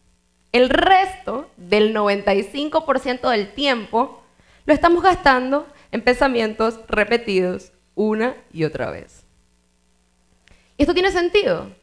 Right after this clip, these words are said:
porque si a mi cerebro le estoy metiendo mis inseguridades de que tal vez no doy la talla, mis miedos de que me juzguen o de que voy a fracasar,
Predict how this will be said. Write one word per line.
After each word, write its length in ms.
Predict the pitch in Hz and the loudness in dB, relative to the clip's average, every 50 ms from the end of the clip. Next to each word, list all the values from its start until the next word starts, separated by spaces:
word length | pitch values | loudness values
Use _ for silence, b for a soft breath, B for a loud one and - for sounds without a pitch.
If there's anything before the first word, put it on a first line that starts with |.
| _ _ _ _ _ _ _ - | _ _ _ _ _ _ _ -2
porque 180 | 247 240 254 | 0 0 2
si 80 | 262 294 | 0 0
a 60 | 285 | -2
mi 80 | 269 262 | -2 0
cerebro 340 | - 311 311 320 349 381 | 4 4 4 4 4 4
le 80 | 381 370 | 4 2
estoy 220 | 330 - 311 302 | 2 0 -2 -2
metiendo 680 | 302 302 302 311 320 294 269 262 254 247 247 262 269 - - _ | -2 -2 0 2 2 2 2 2 0 0 0 -2 -2 -8 -16 _
mis 120 | - 247 240 | 0 2 2
inseguridades 1040 | 269 277 269 277 269 285 285 285 302 277 220 185 180 180 196 233 269 - - - _ _ _ _ _ | 2 2 2 2 2 2 2 2 4 6 6 6 6 4 0 -2 -4 -8 -16 -20 _ _ _ _ _
de 120 | 247 214 | -2 0
que 100 | - 220 | 0 2
tal 180 | - 190 180 180 | 0 0 0 0
vez 100 | 185 190 | -2 -2
no 120 | 180 185 | 0 -2
doy 120 | 196 190 | 0 0
la 180 | 190 208 226 220 | 0 0 0 0
talla, 440 | 208 175 156 156 156 160 180 233 254 _ _ _ _ _ _ _ _ _ _ _ _ _ _ _ _ _ | -2 -4 -2 -4 -8 -10 -12 -14 -18 _ _ _ _ _ _ _ _ _ _ _ _ _ _ _ _ _
mis 200 | 233 262 262 294 | 2 4 4 6
miedos 580 | 302 330 320 294 262 254 240 262 302 330 - - - | 6 6 6 6 4 4 4 2 0 -2 -8 -16 -6
de 120 | - 208 208 | -6 -2 -2
que 100 | 208 214 | -2 0
me 140 | 220 240 | 0 0
juzguen 460 | 247 302 294 254 233 233 247 254 269 254 | 2 4 2 4 4 2 2 2 0 0
o 60 | - 214 | 0 0
de 120 | 196 185 | 0 2
que 60 | 196 | 0
voy 160 | 202 202 196 | 2 4 4
a 60 | 185 180 | 2 2
fracasar, 760 | 190 214 208 - 165 - - 165 160 147 - - - _ | 2 0 0 0 -2 0 0 0 0 0 -4 -10 -18 _